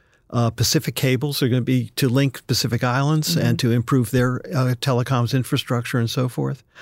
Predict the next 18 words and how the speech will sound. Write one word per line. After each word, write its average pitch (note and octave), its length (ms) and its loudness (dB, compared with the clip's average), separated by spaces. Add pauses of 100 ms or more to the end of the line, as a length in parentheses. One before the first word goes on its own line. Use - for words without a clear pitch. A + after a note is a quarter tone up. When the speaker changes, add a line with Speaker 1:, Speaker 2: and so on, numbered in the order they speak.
(240)
Speaker 1:
There's C3 240 2
gonna C3 160 4
be A2 120 2
banking C#3+ 400 2
integration, D3+ 640 2 (280)
space - 360 0
launches. E3+ 540 0 (120)
Cape D#3+ 180 2
Speaker 2:
Mm-hmm. D3 160 2
Speaker 1:
Canaveral's C#3+ 340 -2
coming C#3+ 300 2
to C3+ 340 2
Australia, D3 540 2
so C#3 160 0
there'll A#2+ 160 2
be B2 140 2
more C3 260 4
things C#3 420 0